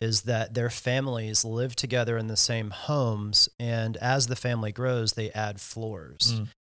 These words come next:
Speaker 1: Then they actually, uh, there's a payment system, and you, you, you pay the older person, et cetera, and then as people, you know, die, et cetera, then you move up. And that's how it works for the entire family.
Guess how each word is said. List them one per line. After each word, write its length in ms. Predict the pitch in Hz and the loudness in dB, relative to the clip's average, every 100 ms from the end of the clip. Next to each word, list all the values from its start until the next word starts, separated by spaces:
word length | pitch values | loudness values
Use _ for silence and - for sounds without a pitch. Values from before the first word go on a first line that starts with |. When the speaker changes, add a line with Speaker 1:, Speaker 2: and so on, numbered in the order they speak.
| _ - | _ -4
Speaker 1:
Then 100 | 131 | 2
they 140 | 131 | 4
actually, 680 | 127 139 - 147 127 117 110 92 _ _ _ 107 | 4 4 4 4 4 4 0 -6 _ _ _ -12
uh, 240 | 87 67 - - | -10 -10 -14 -14
there's 280 | 123 127 117 | -6 -2 0
a 80 | 107 | 0
payment 300 | 156 143 - | -2 0 0
system, 360 | 98 - - - | 2 -2 -6 -14
and 120 | 117 110 | -10 -8
you, 120 | 110 | -8
you, 320 | 107 107 104 - | -8 -10 -12 -14
you 140 | 107 | -16
pay 220 | 98 123 120 | -8 -6 -4
the 140 | 113 | -6
older 160 | 117 104 | -8 -6
person, 360 | 165 - 135 | -2 -2 -2
et 120 | 107 | 0
cetera, 300 | - 135 135 | 0 2 2
and 100 | 127 | 0
then 80 | 113 | 0
as 160 | 110 - | -2 -2
people, 480 | 120 113 117 110 - - | -2 -2 -2 -4 -8 -12
you 80 | 107 | -8
know, 200 | 107 104 _ _ _ _ _ | -8 -10 _ _ _ _ _
die, 260 | 117 113 110 | 0 2 2
et 120 | 107 | -2
cetera, 300 | - 123 113 | -2 0 0
then 160 | 107 104 | -2 -4
you 80 | 98 | -6
move 200 | 101 98 | -10 -10
up. 300 | 139 - - _ _ _ _ - | -10 -12 -16 _ _ _ _ -4
And 100 | 131 | 0
that's 160 | 143 - | 4 6
how 140 | 147 | 6
it 40 | 135 | 6
works 160 | 135 | 2
for 80 | - | 0
the 80 | 120 | -2
entire 440 | 117 - 131 123 | -2 0 2 2
family. 560 | 107 117 120 120 - | 0 0 0 -2 -6